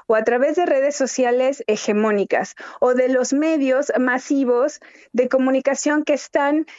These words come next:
propiciando una única versión de los hechos. Y entonces, ¿qué pasa? Que es un bombardeo tal que incluso aunque sean personas ilustradas o con educación, incluso muy por arriba del promedio, se dejan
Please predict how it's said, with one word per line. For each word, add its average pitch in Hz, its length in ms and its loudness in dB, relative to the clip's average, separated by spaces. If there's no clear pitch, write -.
propiciando 277 720 0
una 330 320 0
única 294 380 -2
versión 220 480 -2
de 233 80 0
los 233 260 -2
hechos. 254 520 -4
Y 294 120 2
entonces, 320 480 0
¿qué 370 180 2
pasa? 311 460 0
Que 320 100 -2
es 320 140 -2
un 427 160 0
bombardeo 254 760 0
tal 202 360 0
que 285 120 0
incluso 302 540 0
aunque 415 260 0
sean 294 320 -2
personas 269 640 -2
ilustradas 202 1000 0
o 208 100 -2
con 196 220 -2
educación, 214 880 -2
incluso 233 420 0
muy 254 240 0
por 302 200 -2
arriba 226 400 0
del 208 180 -2
promedio, 208 640 -2
se - 280 0
dejan 311 560 0